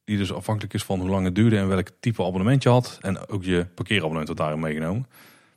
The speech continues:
Dus na heropening van het park krijgen we iets van tegoed. En dan kunnen we dan overal in het park en ik denk ook in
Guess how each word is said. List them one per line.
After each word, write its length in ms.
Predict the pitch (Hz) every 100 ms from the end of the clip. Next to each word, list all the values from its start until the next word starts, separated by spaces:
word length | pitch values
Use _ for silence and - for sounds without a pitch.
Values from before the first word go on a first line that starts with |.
| _ -
Dus 320 | 87 - _
na 260 | - 90 90
heropening 400 | 98 95 90 95
van 100 | 90
het 80 | 85
park 240 | 98 92
krijgen 280 | - 95 87
we 80 | 92
iets 100 | -
van 120 | 104
tegoed. 260 | 98 98 107
En 60 |
dan 80 | 92
kunnen 220 | 87 95 92
we 60 |
dan 80 | 87
overal 360 | 101 95 95 95
in 80 |
het 160 | 98 98
park 260 | 98 95 101
en 60 |
ik 140 | 90 90
denk 280 | 98 101
ook 180 | 95 101
in 260 | - 92